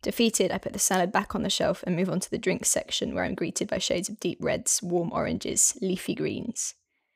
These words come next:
"This is it," I tell myself and hug a yellow bottle. I did it. Something is missing. Something about this bottle doesn't feel right.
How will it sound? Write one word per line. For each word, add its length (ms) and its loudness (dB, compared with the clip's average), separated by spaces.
"This 160 4
is 120 4
it," 340 2
I 60 -2
tell 220 -2
myself 460 0
and 100 0
hug 200 -2
a 40 2
yellow 240 2
bottle. 420 -4
I 60 0
did 180 2
it. 220 -2
Something 360 2
is 100 2
missing. 400 2
Something 260 2
about 140 4
this 100 -2
bottle 300 2
doesn't 260 0
feel 420 2
right. 260 -2